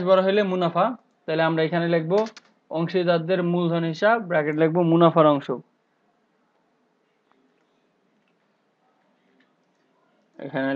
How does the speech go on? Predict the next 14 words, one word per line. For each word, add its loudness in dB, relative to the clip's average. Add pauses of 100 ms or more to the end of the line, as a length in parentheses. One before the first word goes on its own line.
লিখব -4 (360)
মুনাফার -2
অংশ, -14 (140)
হ্যাঁ, -6 (460)
মূলধনের -8
সুদ, -6 (120)
এখানে -8
লিখব -4
আমরা -4 (460)
মুনাফার -10
অংশ। -18 (1000)
আচ্ছা, -20
এটা -14
আমরা -12